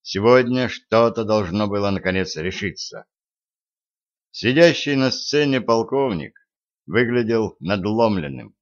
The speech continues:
Таким его мы и представить не могли. Справа от него ерзал на мягком стуле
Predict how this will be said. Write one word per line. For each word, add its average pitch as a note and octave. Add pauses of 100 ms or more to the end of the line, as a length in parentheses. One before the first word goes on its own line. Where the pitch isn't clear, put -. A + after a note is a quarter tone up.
(420)
Таким A#2+
его B2
мы A#2+
и -
представить A#2+
не G2+
могли. F2 (800)
Справа G#2+
от G2+
него G#2+
ерзал G2+
на G2
мягком F#2+
стуле A2